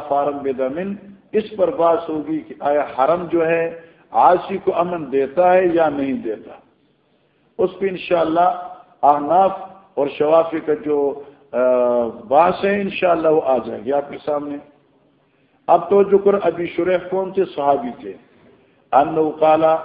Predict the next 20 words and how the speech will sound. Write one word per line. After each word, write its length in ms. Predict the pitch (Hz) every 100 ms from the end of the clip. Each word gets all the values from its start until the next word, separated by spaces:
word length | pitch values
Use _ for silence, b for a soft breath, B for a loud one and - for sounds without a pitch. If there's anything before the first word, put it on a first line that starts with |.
| 160
ابی 180 | 131 143
شریح 320 | 147 151 160
نے 120 | 156
کہا 220 | 151 160
عمرو 200 | 156 160
بن 160 | 160 156 -
سعید 340 | 160 160 160
کو، 440 | 160 160 160 160 -
یہ 80 | 139 135
کون 200 | 180 180
تھے؟ 180 | 190 208 208 - 113
گورنر 440 | 151 160 175 185 214 - - - 143 - - -
مدینہ۔ 640 | 117 143 127 143 117 101 - _ - 76 - - _ _ _ _ _ _ _ _ _ _ _ b b b _
اس 140 | 180 175 -
حال 220 | 147 156
میں 220 | 160 160 160
کہ 60 | 156
وہ 340 | 139 147 160
یبعث 420 | 160 156 160 156
البوسا، 600 | 160 156 156 160 160 160